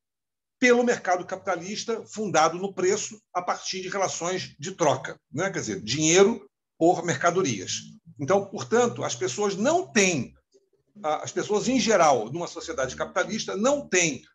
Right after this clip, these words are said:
os bens e serviços necessários à sua reprodução a partir da sua necessidade, mas sim a partir da sua capacidade de pagamento. E isso parece natural, porque nós vivemos, nascemos e crescemos numa sociedade capitalista, mas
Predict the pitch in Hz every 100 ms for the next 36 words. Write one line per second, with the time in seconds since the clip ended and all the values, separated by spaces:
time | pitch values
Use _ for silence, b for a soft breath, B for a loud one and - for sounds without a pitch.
0 | _ - 127 139 247 240 - - - -
1 | - 170 180 127 135 240 - - - -
2 | _ _ - 180 233 190 - 165 147 151
3 | 143 139 143 123 214 226 226 _ - 185
4 | 208 - - 220 214 - 208 226 233 -
5 | _ 202 220 226 - 208 147 123 - 170
6 | 185 - 233 240 _ - 175 220 - 202
7 | 190 214 214 226 - 226 - 180 143 185
8 | 208 190 202 190 190 185 156 120 - _
9 | _ _ _ _ _ _ 226 254 247 -
10 | 262 285 269 320 294 302 320 349 381 233
11 | 240 226 254 262 247 208 214 233 226 196
12 | 196 185 190 214 185 - 196 156 180 185
13 | 190 180 - 175 - 175 156 151 135 156
14 | 226 262